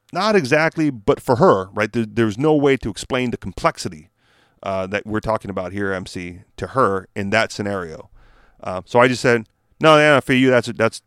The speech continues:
that's good enough. Like, if that's the way you need to think about this, then, yeah, that's good enough." And she went, "Oh, yeah, then that was the wrong reaction. Like, that's, that's not how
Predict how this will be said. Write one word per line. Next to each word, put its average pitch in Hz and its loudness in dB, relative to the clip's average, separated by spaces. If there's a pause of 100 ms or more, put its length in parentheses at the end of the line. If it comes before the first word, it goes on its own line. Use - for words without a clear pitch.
that's 113 -2
good 117 0
enough. 90 -12 (100)
Like, 98 -8
if 98 -10
that's 123 -2
the 139 0
way 117 0
you 117 -4
need 120 -2
to - -20
think 120 -6
about 101 -2
this, 101 -6 (480)
then, 98 -4
yeah, 104 -4
that's 101 -8
good 104 -6
enough." 85 -18 (760)
And 110 -4
she 127 0
went, 104 -4 (460)
"Oh, 123 4
yeah, 117 6
then 101 -6
that 117 2
was 104 -2
the 101 -8
wrong 101 -4
reaction. 85 -16 (160)
Like, 95 -10
that's, - -8
that's - -12
not 92 -8
how 87 -10